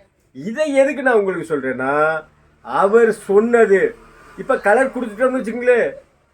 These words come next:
சிம்பிள், அது கோல்டு. இப்ப கோல்டு கலருக்கு கொண்டு வந்துட்டா கோல்டு. கோல்டு கலருக்கு கொடுக்கறக்கூடிய நேரம் எது? ஒரு சில மெட்டீரியல் தெரிஞ்சவங்களுக்கு தெரியும்ல.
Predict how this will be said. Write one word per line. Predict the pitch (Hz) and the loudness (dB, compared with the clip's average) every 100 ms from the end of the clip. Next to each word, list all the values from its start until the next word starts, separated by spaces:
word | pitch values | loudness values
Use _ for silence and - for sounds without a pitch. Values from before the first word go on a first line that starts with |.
| - | -14
சிம்பிள், | 359 349 339 277 247 247 _ _ _ | -12 -12 -6 -4 -4 -8 _ _ _
அது | - 277 320 | -6 -6 -4
கோல்டு. | 226 269 262 202 202 202 - | 4 4 4 0 0 -4 -14
இப்ப | - 220 | -8 -2
கோல்டு | 220 262 262 | 2 2 2
கலருக்கு | 240 240 220 226 | 0 0 0 0
கொண்டு | 226 220 | 0 2
வந்துட்டா | 226 220 277 | 0 2 0
கோல்டு. | 220 247 240 196 190 196 - - - - | 2 2 2 0 0 -4 -14 -20 -20 0
கோல்டு | 247 302 285 | 4 4 2
கலருக்கு | 233 262 254 226 254 | -2 2 2 0 -2
கொடுக்கறக்கூடிய | 247 226 208 233 240 240 226 240 226 | -4 -6 -8 -2 0 0 -2 0 2
நேரம் | 233 233 247 | 2 2 4
எது? | 233 226 262 254 240 _ _ _ _ _ _ _ _ _ _ _ | 4 2 -2 -4 -8 _ _ _ _ _ _ _ _ _ _ _
ஒரு | 196 226 | 2 2
சில | 214 240 | 2 0
மெட்டீரியல் | 220 233 233 247 233 226 | 2 2 2 -2 0 2
தெரிஞ்சவங்களுக்கு | 226 247 240 233 233 | 2 0 -2 -2 -2
தெரியும்ல. | 269 285 330 262 | -2 -2 0 0